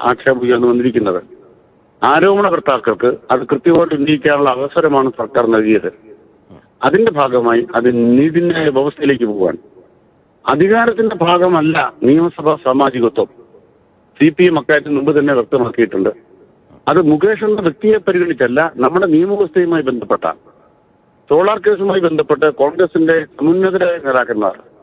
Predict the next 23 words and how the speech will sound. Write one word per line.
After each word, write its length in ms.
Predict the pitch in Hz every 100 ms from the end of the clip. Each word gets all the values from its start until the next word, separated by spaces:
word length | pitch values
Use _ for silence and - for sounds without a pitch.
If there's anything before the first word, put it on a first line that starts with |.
| _ _
മുൻ 180 | 147 175
മുഖ്യമന്ത്രി 460 | 156 - 160 151 147
ഉമ്മൻചാണ്ടി, 480 | 135 139 113 90 87 - - _ _ _ _ -
ശ്രീ 100 | 156
കെ 180 | 156 160
സി 140 | 175
വേണുഗോപാൽ, 540 | 151 135 120 104 95 - - - - -
ഹൈബി 280 | 160 160 170
ഈഡൻ, 300 | 139 113 101 - - - - _ _ -
ബി 100 | 156
ജെ 120 | 165
പി 140 | 170 165
നേതാവ് 460 | 160 143 147 139 143
അബ്ദുള്ളക്കുട്ടി 640 | 120 131 143 135 - 92 - _ _ _ _ _ -
തുടങ്ങി 280 | 160 180 156
എത്രയോ 380 | - 202 233
പേരാണ് 500 | 208 165 151 135 113
പ്രതികളായിരുന്നത്. 960 | - - 110 135 147 143 143 139 135 139 - - - _ _ _ _ _ _ _ _ _ -
അവർ 220 | 160 226 -
പ്രതികളായി 520 | 175 202 220 226 220 180
കേസ് 300 | 202 185 208
നിർവഹിക്കുമ്പോഴാണ് 760 | 170 190 190 214 214 208 190
അവർ 220 | 190 196